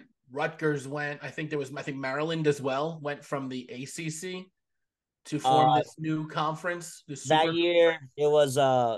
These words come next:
Speaker 2: so Syracuse and Pitt went to the A C C, then us, and at the time, T C U, who was going to the Big East, got out of their contract to come with us to the Big twelve.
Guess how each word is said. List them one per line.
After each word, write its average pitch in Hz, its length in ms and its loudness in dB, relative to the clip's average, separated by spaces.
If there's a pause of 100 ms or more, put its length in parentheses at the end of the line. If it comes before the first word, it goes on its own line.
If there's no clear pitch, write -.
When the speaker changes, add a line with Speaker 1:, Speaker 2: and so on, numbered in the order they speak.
Speaker 2:
so - 200 -8
Syracuse 165 840 4
and 139 160 -2
Pitt 151 200 2
went 139 240 -2
to 143 80 -4
the 135 180 0
A 135 120 -2
C 131 240 -6
C, 123 580 -4 (560)
then 127 500 2 (260)
us, 147 680 2 (240)
and 127 120 -2
at 131 140 -2
the 135 100 -2
time, 151 720 0 (100)
T 160 200 -8
C 139 180 -4
U, 131 540 0 (380)
who 135 140 0
was 120 280 -2
going 160 320 6
to 156 80 -4
the 143 120 -2
Big 131 220 0
East, 120 480 -6 (320)
got 131 160 4
out 139 140 6
of 139 60 4
their 139 120 4
contract 131 520 0
to 123 60 -6
come 120 220 -2
with 117 160 -4
us 123 300 -2
to 127 100 -8
the 117 100 -8
Big 107 300 -6
twelve. 95 320 -6